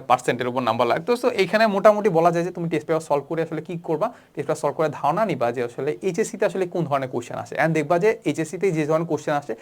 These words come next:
টেস্ট পেপারে মোটামুটি দেখবা যে প্রত্যেকবারই রিপিট কোশ্চেন হয়, ঠিক আছে? এইচএসসিতে খুব একটা যে ঘুরায় কোশ্চেন করে এমন না, রিপিটেড কোশ্চেন হতে থাকে। So এখানে টেস্ট পেপার থেকে ধারণা নিবা। এরপরে একটু মোটামুটি করে ফেললে,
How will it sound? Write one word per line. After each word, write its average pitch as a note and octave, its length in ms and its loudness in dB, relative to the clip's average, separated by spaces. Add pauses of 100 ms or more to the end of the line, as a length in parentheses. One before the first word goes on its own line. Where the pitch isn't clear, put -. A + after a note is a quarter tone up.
(220)
টেস্ট E3+ 200 0
পেপারে G3+ 240 0
মোটামুটি G#3+ 540 2
দেখবা D3+ 300 2
যে G#3 100 -2
প্রত্যেকবারই G3+ 560 0
রিপিট D#3+ 280 -4
কোশ্চেন C#3 320 -6
হয়, B2 120 -14 (460)
ঠিক E3 80 2
আছে? F3 160 0
এইচএসসিতে E3+ 380 -2
খুব G#3+ 280 0
একটা G#3+ 180 4
যে G#3 100 4
ঘুরায় E3 240 6
কোশ্চেন E3 280 -4
করে D#3 140 2
এমন C3 200 0
না, C4 140 -4
রিপিটেড E3+ 560 -2
কোশ্চেন C#3+ 300 -2
হতে B2 240 -6
থাকে। B2 280 -8 (360)
So F#3 60 4
এখানে F3+ 200 2
টেস্ট E3+ 200 0
পেপার E3 200 2
থেকে E3 200 2
ধারণা B2+ 300 2
নিবা। E3+ 240 0 (160)
এরপরে A#3+ 460 8 (440)
একটু F3 180 2
মোটামুটি A#3 440 4 (140)
করে G#3 180 10
ফেললে, A#2+ 320 2